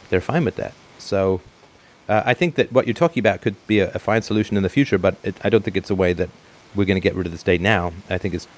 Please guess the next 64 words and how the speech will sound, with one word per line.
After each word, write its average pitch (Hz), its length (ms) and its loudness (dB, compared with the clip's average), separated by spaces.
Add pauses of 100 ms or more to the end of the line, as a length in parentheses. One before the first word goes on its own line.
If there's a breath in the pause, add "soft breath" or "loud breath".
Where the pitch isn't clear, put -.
(160)
to - 80 -4
me, 101 140 4
I 87 60 0
think 92 120 -4
it's 87 80 -4
just - 160 -6
a 90 40 4
way 87 140 2
of 82 80 -4
avoiding, 87 400 0
I 90 80 0
think, 87 140 -4
the - 60 -12
stuff - 240 -2
that 80 80 -2
really 104 180 4
does 90 160 0
need 90 140 -2
to 87 60 -4
be 87 80 -4
done 87 200 -4
to 87 60 -4
get 85 120 -4
rid 85 100 -6
of 80 40 -10
the - 60 -12
state, 87 280 -4
which - 160 -4
is, 90 220 -6 (720 loud breath)
um, 85 240 -2
to - 160 0
really 85 140 2
focus 85 340 -2
on, 85 160 -2 (240)
you 85 80 -4
know, 85 120 -2
peaceful 95 300 2
parenting 90 400 0
and 85 140 -6 (340 loud breath)
educate 98 460 0
parents 92 320 -2
about 82 280 0 (360)
how 90 100 2
to 90 80 -2
negotiate 90 400 2
with 87 140 -6
kids 90 320 2
and 85 80 -2
hopefully 90 320 0 (260)
convince 87 300 -2
them 85 100 -4
to 80 60 -4
spend 87 180 0
more 82 100 2
time 90 200 0
with 87 80 0
their 87 100 0
kids - 240 -4
and 82 80 -8
all 82 60 -8
that 82 100 -8
kind - 80 -8
of - 60 -12
stuff. - 180 -12